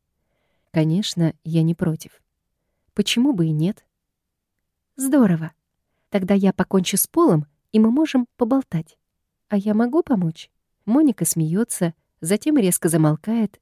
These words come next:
в удивлении уставившись на меня. «Ты сейчас серьёзно?» спрашивает она. Более чем. Ещё ни разу не было такого, чтобы хозяева дома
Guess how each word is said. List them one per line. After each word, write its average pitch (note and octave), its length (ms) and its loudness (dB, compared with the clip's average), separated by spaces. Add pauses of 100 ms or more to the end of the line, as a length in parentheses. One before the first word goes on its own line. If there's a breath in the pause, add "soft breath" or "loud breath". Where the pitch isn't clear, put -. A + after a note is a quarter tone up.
в E3+ 100 -2
удивлении F#3 640 -2
уставившись F#3 760 -4
на F#3+ 100 0
меня. F#3+ 340 0 (500)
«Ты A3 340 -2
сейчас - 380 -6
серьёзно?» A#3+ 600 0 (560)
спрашивает D3+ 640 -4
она. D3+ 260 -4 (720)
Более C4 380 0
чем. G#3 360 -6 (680)
Ещё C4 300 0
ни F4 140 4
разу C4+ 260 2
не A3 140 4
было G3 200 2
такого, G#3+ 520 0 (260)
чтобы A#3 320 -2
хозяева A3 500 2
дома A3 380 2